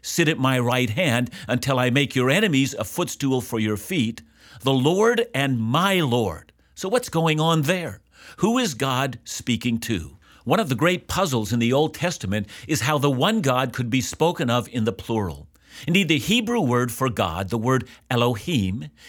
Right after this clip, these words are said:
is in itself a plural noun. Also, the Hebrew Shema, and by the way, Shema is a Hebrew word that simply means to hear. And the Hebrew Shema refers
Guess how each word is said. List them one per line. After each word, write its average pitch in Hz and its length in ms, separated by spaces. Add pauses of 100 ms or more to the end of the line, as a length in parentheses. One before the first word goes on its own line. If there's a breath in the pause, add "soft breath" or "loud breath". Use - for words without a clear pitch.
(140 loud breath)
is 160 220
in 160 180
itself 180 600
a 135 140
plural 131 540
noun. 101 380 (440 soft breath)
Also, 165 320
the 131 120
Hebrew 123 420
Shema, 120 520
and 107 120
by 131 140
the 165 80
way, 123 160
Shema 123 580 (320 loud breath)
is 139 240
a 117 140
Hebrew 208 360
word 135 280
that 127 160
simply 196 400
means 131 280 (180 loud breath)
to 202 120
hear. 160 400 (400 loud breath)
And 127 100
the 135 60
Hebrew 180 320
Shema 143 460
refers 139 580